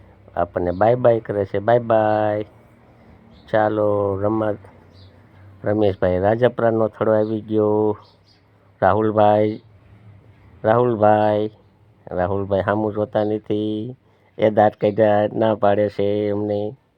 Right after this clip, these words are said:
ફુલાવર, કોબી અને તુરિયા, કારેલા, ગુવાર, વાલોળ, ફુલાવર, મૂળા, મરચાં,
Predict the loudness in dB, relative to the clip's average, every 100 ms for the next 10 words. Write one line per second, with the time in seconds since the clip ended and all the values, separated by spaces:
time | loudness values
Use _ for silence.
0 | _ _ _ _ _ -6 0 2 2 2
1 | 2 0 0 0 2 -2 0 -2 -4 -8
2 | _ -20 -20 _ -20 -20 _ -20 -20 -20
3 | -20 _ _ _ _ _ -6 -2 -2 -2
4 | -4 -2 -2 0 4 6 6 6 2 0
5 | 0 2 4 4 4 6 4 2 -4 _
6 | -20 _ _ -20 -20 -20 -20 _ _ _
7 | -20 -20 _ _ -8 0 6 6 6 6
8 | 4 2 -4 2 2 4 2 2 2 2
9 | -2 -8 -20 -20 -20 -20 -20 _ _ -20
10 | _ -8 -2 2 2 2 0 0 -2 0
11 | 2 2 0 -2 -4 -6 -8 -2 0 2
12 | 0